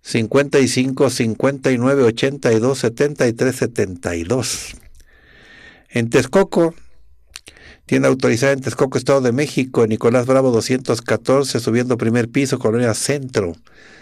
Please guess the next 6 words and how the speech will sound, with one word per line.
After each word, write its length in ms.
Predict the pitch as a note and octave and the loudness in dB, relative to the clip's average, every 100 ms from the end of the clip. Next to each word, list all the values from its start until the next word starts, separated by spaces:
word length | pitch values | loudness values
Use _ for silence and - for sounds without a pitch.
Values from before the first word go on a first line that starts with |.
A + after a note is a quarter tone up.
| - - - _ | -20 -20 -20 _
entre 440 | - G#2 G2 G2+ G2 | -8 -8 -4 -4 -2
Fray 180 | G2+ G2 | -2 0
Pedro 280 | A#2+ A#2+ | 2 4
de 100 | A2+ | 4
Gante 540 | A2 C3 C3+ E3 E3+ - - | 2 0 0 0 0 -4 -6
y 260 | C#3+ D#3+ | -4 -4